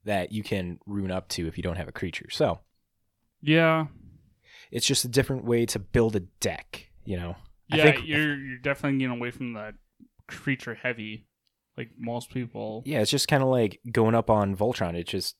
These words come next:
Speaker 1: it shows it's, a rune shows that it could be enchanted to a creature if you got a creature out, or an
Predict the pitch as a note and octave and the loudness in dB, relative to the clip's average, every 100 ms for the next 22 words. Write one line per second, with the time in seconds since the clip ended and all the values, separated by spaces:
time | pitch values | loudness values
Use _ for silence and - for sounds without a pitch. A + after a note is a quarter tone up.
0 | - G2 - G2 F#2+ F#2+ - - - _ | -16 -6 0 2 2 0 0 -2 -4 _
1 | _ _ _ _ _ _ F#2+ G#2 B2 A#2+ | _ _ _ _ _ _ -8 0 2 2
2 | A2+ - G#2+ G2+ G2 G2+ G2+ G2 F#2+ G2+ | 0 0 0 2 -2 -2 0 0 0 -2
3 | G2 G2 F#2+ - B2 - G2+ G2 - F#2+ | -2 -2 -2 -2 0 0 -2 -2 -2 -2
4 | - G2+ F#2+ F2 - G#2+ G#2 G2 | -2 -4 0 -2 -2 0 2 2